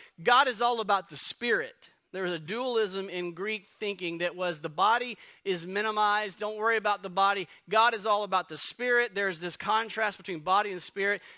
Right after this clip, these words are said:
And Paul's saying, "That's not true at all." That's not how we should think. What we're gonna see today is Paul's gonna say the body matters greatly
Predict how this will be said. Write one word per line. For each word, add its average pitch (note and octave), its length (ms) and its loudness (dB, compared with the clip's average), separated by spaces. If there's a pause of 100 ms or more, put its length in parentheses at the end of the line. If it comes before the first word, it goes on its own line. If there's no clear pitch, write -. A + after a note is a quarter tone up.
And F3 80 -14
Paul's A3 300 4
saying, G3 260 -2
"That's A#3+ 260 4
not C#4 300 2
true B3+ 340 -4
at A#3 80 2
all." G#3+ 400 -4 (460)
That's A#3+ 200 4
not C4 180 4
how A#3+ 240 0
we B3 140 -6
should A3 200 -8
think. G#3+ 280 -2
What G#3+ 100 -10
we're A3 60 -8
gonna A3+ 160 -2
see B3 240 -4
today G#3+ 340 -2
is F#3+ 100 -4
Paul's A3+ 360 -2
gonna G3+ 120 -6
say G#3+ 200 -2
the F#3 120 0
body G#3+ 420 2
matters F#3 460 0
greatly G#3+ 560 0